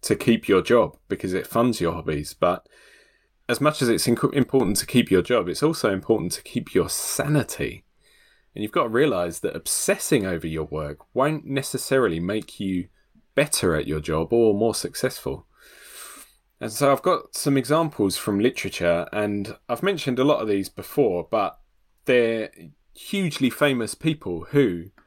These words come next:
didn't need to obsess over their jobs, and they had hobbies, and their work didn't suffer despite their hobbies. So, big examples from literature and comic books.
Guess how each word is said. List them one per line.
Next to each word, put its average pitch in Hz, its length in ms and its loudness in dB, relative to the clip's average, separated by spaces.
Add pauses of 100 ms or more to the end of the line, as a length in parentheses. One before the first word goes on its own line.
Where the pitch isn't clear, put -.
(100)
didn't 160 340 2
need 131 520 2 (340)
to 95 220 2
obsess - 420 -2
over 87 200 0
their 82 200 0
jobs, 82 540 -4 (180)
and - 120 -6
they 101 120 0
had 143 240 0
hobbies, 87 640 -10 (520)
and 120 160 -2
their 123 100 4
work 135 380 0
didn't 147 300 4
suffer 127 500 0 (140)
despite 127 420 2
their 85 140 -6
hobbies. 76 420 -8
So, 95 460 0 (1040)
big 170 180 4
examples 127 560 0
from 131 260 2
literature 95 640 -2
and 95 380 -6
comic 110 320 -2
books. - 380 -2